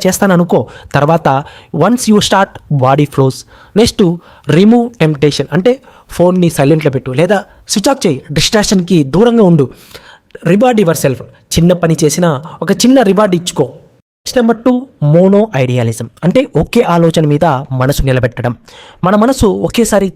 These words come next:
చాలా పనులు చేయగలదనిపిస్తుంది, కానీ నిజానికి అది ఒక్కసారి ఒక పని మీద మాత్రమే పూర్తి దృష్టి పెట్టగలదు. దీన్నే మోనో ఐడియాలిజం అంటారు. ఒకే సమయంలో WhatsApp-లో రిప్లై ఇవ్వడము, మ్యూజిక్ వింటూ నోట్స్ రాయడము, YouTube చూసి చదవడం, ఇవన్నీ మన దృష్టిని చీల్చేస్తాయి,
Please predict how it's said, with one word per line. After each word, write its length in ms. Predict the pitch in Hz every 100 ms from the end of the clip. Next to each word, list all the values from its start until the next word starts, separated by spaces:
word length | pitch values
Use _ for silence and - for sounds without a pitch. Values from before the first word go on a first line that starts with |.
| -
చాలా 140 | 220
పనులు 280 | 220 202 202 190
చేయగలదనిపిస్తుంది, 920 | 175 185 185 175 170 - - 147 123 _ _
కానీ 200 | - 127
నిజానికి 480 | 135 131 147 151 151
అది 200 | 135 131
ఒక్కసారి 680 | 123 120 143 143 143 135 120 - - - -
ఒక 140 | 170
పని 220 | 247 214 240
మీద 200 | 247 233
మాత్రమే 420 | 208 - 226 220
పూర్తి 420 | - 240 - 247
దృష్టి 220 | 185 -
పెట్టగలదు. 500 | - 185 175 151 123 143
దీన్నే 400 | 127 160 170 160
మోనో 400 | 131 143 151 151
ఐడియాలిజం 560 | 127 131 127 127 123 151
అంటారు. 300 | 131 127 127 - - -
ఒకే 300 | 131 - 143
సమయంలో 420 | 143 143 139 143 143
WhatsApp-లో 520 | 120 123 143 - 131
రిప్లై 320 | 123 - 131
ఇవ్వడము, 440 | 123 120 123 120 - - -
మ్యూజిక్ 380 | 175 233 247 220
వింటూ 220 | 240 233
నోట్స్ 260 | 190 147 147
రాయడము, 460 | 143 139 143 143 165
YouTube 440 | 131 190 233 220
చూసి 220 | 220 220
చదవడం, 480 | 165 135 131 131 156 143
ఇవన్నీ 340 | 147 180 202
మన 160 | 185 143
దృష్టిని 560 | 135 143 180 147 143 151 - - _ -
చీల్చేస్తాయి, 540 | 247 269 240 - 127